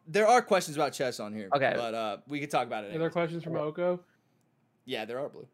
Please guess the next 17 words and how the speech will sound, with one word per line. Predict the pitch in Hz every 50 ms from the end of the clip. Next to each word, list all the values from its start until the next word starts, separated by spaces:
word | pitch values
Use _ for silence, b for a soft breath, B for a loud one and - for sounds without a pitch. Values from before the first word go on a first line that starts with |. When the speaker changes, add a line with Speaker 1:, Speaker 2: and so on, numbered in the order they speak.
| _ _ _ -
Speaker 3:
Let's | 226 269 294 -
go! | - - 330 330 349 359 349 339 330 311 285 254 208 170
Speaker 1:
Um, | - - _ _ _ _ _ _ _ _ _ _ _ _ _ _ _ _ _ _ _ _ _ _ _ _ -
so, | - - 180 170 170 165 160 151 151 - _ 160
we, | 160 170 - - 147 165 151 127
Dado | - 208 247 285 285 262
and | 233 190
I | 175 180 175 170 165 156
have | 160 156 156 151
been | 147 135
getting, | 127 151 160 147 147 131 113 - _ _ _ _ _ _ - - _ _ _ -
I | 156 180 208
say | 214 214 226 208 185
getting | 143 170 175 160 147 131
back | - 135 131 139 156 156 160
into | 160 170 151 160
chess. | 156 - - 170 160 165 165 160